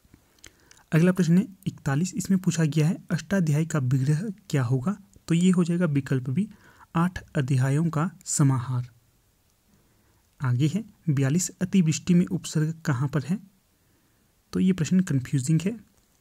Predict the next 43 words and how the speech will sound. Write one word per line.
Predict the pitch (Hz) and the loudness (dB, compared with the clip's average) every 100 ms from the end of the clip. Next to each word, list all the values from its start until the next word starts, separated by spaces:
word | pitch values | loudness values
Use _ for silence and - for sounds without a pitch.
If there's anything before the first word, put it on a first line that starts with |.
| _ _ _ _ - | _ _ _ _ -10
तो | 165 170 175 185 - - _ 160 | -4 -2 0 -2 -4 -14 _ 0
यहाँ | 147 160 165 | 0 0 -2
तो | 175 | -2
इसका | 160 - 180 - 165 | -4 -4 -8 -6 -2
ए | 160 | 0
होगा | 156 170 | 0 -2
या | 190 143 127 | -2 -2 -4
तो | 143 | -4
बी | 135 127 120 | -2 0 0
होगा। | 117 131 160 - 139 | 0 -4 -8 -10 -8
देखते | 127 127 156 | -6 -4 0
हैं | 156 | 0
ऑफिशियल | 147 - - 143 | 0 -4 -4 -2
आंसर | 135 - | -2 -6
की | - 156 | -6 -4
में | 147 147 - _ - | -2 -4 -10 _ -8
क्या | 170 | -6
उत्तर | 156 - - | -6 -6 -4
होता | 143 151 | -4 -2
है। | 156 202 - - _ _ _ _ _ - | -4 -4 -12 -20 _ _ _ _ _ -2
तो | |
दोस्तों, | 170 180 226 220 | 0 0 -2 -4
इस | - | 0
बार | 180 | 0
के | - | 0
कमीशन | 175 151 139 185 | 0 2 4 4
में | 180 139 | 4 2
बहुत | 156 - | 0 0
से | 160 | -2
प्रश्न | 151 180 | 0 -2
ऐसे | 180 143 180 | -2 -2 -2
डाउटफुल | 143 131 135 131 180 | 0 0 0 0 -2
छोड़ | 170 - 147 | 0 0 0
दिए | 139 147 | 2 0
हुए, | 151 202 - - _ - _ | 0 -4 -6 -20 _ -20 _
पता | - 165 | -4 4
नहीं | 165 165 - - | 4 4 0 -4
क्यों | 185 170 | -2 0
ऐसे | 135 147 | -2 -2
प्रश्न | 131 - 139 | -4 0 0
डाले | 135 135 | 0 -2
हैं | 147 | 0
इन्होंने। | 139 135 | 0 0